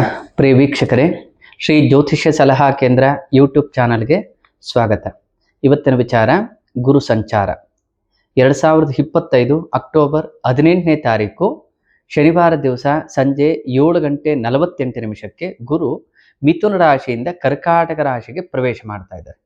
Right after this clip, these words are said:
ನಂತರ ಇದೇ ಗುರು ನಲವತ್ತೊಂಬತ್ತು ದಿನಗಳ ನಂತರ ಮತ್ತೆ ಎರಡ್ ಸಾವಿರದ ಇಪ್ಪತ್ತೈದು ಡಿಸೆಂಬರ್ ಐದನೇ ತಾರೀಕು ಶುಕ್ರವಾರ ಸಂಜೆ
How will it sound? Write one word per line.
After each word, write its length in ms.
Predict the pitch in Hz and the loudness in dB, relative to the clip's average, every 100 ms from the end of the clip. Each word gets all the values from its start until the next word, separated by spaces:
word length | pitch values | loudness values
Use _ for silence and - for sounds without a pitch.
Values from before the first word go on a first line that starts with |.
| _ _ _ _ _ _ 113 | _ _ _ _ _ _ -8
ನಂತರ 240 | 113 - 123 143 | -2 2 2 0
ಇದೇ 280 | 143 127 156 | 0 2 2
ಗುರು 480 | 139 120 123 - - | 2 -2 -2 -4 -10
ನಲವತ್ತೊಂಬತ್ತು 1000 | 117 120 143 180 180 - 151 160 165 170 147 | -6 -2 0 0 -2 -2 -2 -2 -2 -4 -4
ದಿನಗಳ 300 | 143 143 135 | -4 -4 -6
ನಂತರ 420 | 120 139 131 107 - - | -4 -6 -6 -8 -10 -6
ಮತ್ತೆ 340 | 143 - - | -6 -6 -6
ಎರಡ್ 320 | 120 147 127 135 | -4 -4 -6 -4
ಸಾವಿರದ 320 | 139 135 117 | -4 -4 -6
ಇಪ್ಪತ್ತೈದು 840 | 131 - 143 - 147 175 - 123 | -10 -10 -10 -6 -4 -4 -6 -6
ಡಿಸೆಂಬರ್ 540 | 127 - 147 156 185 - 123 | -6 -4 -8 -6 -8 -4 -2
ಐದನೇ 360 | 147 175 175 | -2 -2 -6
ತಾರೀಕು 300 | 165 123 117 | -6 -6 -6
ಶುಕ್ರವಾರ 560 | - 156 - 139 107 101 151 - _ _ _ | -12 -16 -10 -8 -6 -8 -10 -12 _ _ _
ಸಂಜೆ 800 | _ 135 170 185 120 160 - _ | _ -4 -4 -2 -2 -4 -6 _